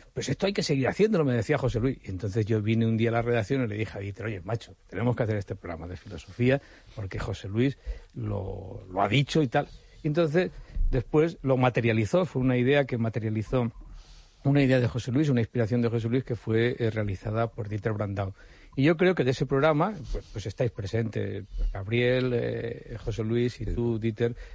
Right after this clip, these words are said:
Speaker 1: en este libro. Yo creo que he recogido eh, lo mejor de ese programa lo aportáis vosotros,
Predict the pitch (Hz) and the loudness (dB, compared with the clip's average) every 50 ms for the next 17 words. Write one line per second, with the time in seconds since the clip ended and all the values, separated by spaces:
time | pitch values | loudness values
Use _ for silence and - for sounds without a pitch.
0 | - - 123 123 127 117 - - 104 110 107 98 95 95 - 104 107 107 107 117 | -8 -4 0 0 0 2 0 0 0 0 0 0 -2 -4 -6 -6 -4 -2 -2 -2
1 | 113 - 113 104 104 110 107 110 107 110 107 - - 131 127 117 123 131 - - | -2 -2 -2 -2 0 0 0 0 -2 -2 -2 -2 0 2 4 4 4 2 0 -4
2 | - - - - _ - - - 123 113 110 110 - - 120 113 107 107 101 - | -10 -20 -20 -20 _ -12 -6 -2 0 0 2 0 0 0 2 2 2 2 2 4
3 | 139 139 131 113 110 101 - 98 - - 113 120 123 123 131 143 139 113 104 98 | 4 4 4 4 2 0 0 -2 -2 0 0 2 4 4 4 4 4 2 0 0
4 | 98 95 - 110 104 - 113 104 98 107 104 - 123 120 - 123 147 143 | -2 -4 -4 -4 -4 -2 -2 -2 -2 -2 -2 -2 -2 0 2 0 0 0